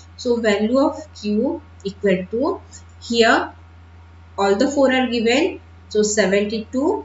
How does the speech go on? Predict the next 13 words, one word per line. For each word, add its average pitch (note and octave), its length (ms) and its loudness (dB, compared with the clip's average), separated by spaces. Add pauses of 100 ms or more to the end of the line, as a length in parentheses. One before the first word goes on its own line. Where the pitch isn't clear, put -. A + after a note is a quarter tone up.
minus F#3+ 1040 -2 (1000)
P, B3+ 480 2 (560)
R, G3+ 540 2 (100)
W, - 340 -4 (840)
that G#3 160 2
we F#3+ 140 2
can A#3+ 260 6
do. D#3 180 -4 (340)
So - 140 -4
seventy-two G#3+ 880 2
minus D#3+ 800 0
P, A3 320 0 (460)
seven, G3+ 800 0